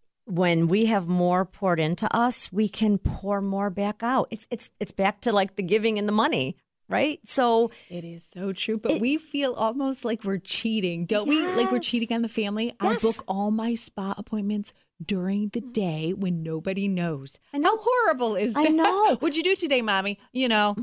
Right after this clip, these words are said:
Speaker 2: just
Speaker 1: Mm,
Speaker 2: worked
Speaker 1: work. Yeah.
Speaker 2: all day."
Speaker 1: I know. I don't know why we do
Speaker 2: <laughs> I
Speaker 1: that.
Speaker 2: don't know either.
Speaker 1: And, and I, I schedule certain things when I know that I, what if I could be with my husband, or I try not to schedule things when I know he's home so I can spend time
Speaker 2: Me
Speaker 1: with him.
Speaker 2: yes.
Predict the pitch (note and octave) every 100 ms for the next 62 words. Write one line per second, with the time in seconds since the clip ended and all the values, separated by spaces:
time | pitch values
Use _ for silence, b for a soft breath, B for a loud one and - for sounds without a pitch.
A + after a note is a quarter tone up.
0 | A3+ - B3+ - F3+ C#4 G#3+ G#3+ - _
1 | _ _ - F#3 F3+ F3 G3 - _ F3+
2 | D3 C3 - - A#3 C4+ C#4 F4 G4+ A4
3 | E4 G3+ B B D4 - F4 G4+ G4 E4+
4 | D#4+ D#4 D#4 F4+ F#4+ A4 G#4 D#4+ F#4+ G4
5 | A4+ G4 G#4 G#4+ G4 C#4+ A3 D4 D#4 -
6 | D4+ E4 - D#4 D4 C#4 D#4 D#4 C#4 C4+
7 | C4 C#4 A#3+ B3 A3+ A#3+ A#3 C4 A3+ A#3+
8 | - G#3 G#3+ G#3 G#3 - F3+ A3 A3 G3
9 | G3 A3 A#3 B3+ D#4 A3 G3 A3+ A#3 A3
10 | G#3 A#3 G3+ G#3+ G#3+ G#3 G3+ F#3+ F#3 G3
11 | F3 G#3 G3 G3 A3+ G3+ F#3 F#3 - F#3+
12 | G3 F#3+ F#3+ C4 G3+ G3 F#3 G#3 C4+ E4